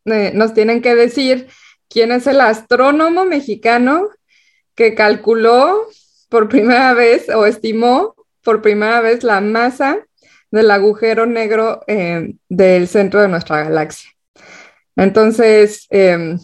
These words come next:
pues bueno, repito la pregunta. El, el libro va para la primera persona que nos diga cuál es el astrónomo mexicano que cal-, eh, que estimó por primera vez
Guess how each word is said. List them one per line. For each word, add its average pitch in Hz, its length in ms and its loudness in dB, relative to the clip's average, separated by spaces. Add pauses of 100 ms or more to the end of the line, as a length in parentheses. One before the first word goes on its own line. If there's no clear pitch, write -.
pues 214 140 2
bueno, 240 240 2
repito 233 400 0
la 240 160 0
pregunta. 214 680 -2 (600)
El, 190 520 0
el 220 180 0
libro 247 440 -2
va 247 420 0
para 277 160 -2
la 233 160 -2
primera 214 420 -2
persona 277 580 -4
que 240 120 -4
nos 202 220 -6
diga 220 420 0 (380)
cuál 214 340 2
es 214 480 -2 (300)
el 190 260 0
astrónomo 247 560 0
mexicano 254 800 -2 (440)
que 202 160 -4
cal-, 185 360 -2
eh, 202 180 -2
que 208 140 2
estimó 214 480 -2
por 302 180 -2
primera 220 420 -2
vez 226 480 -2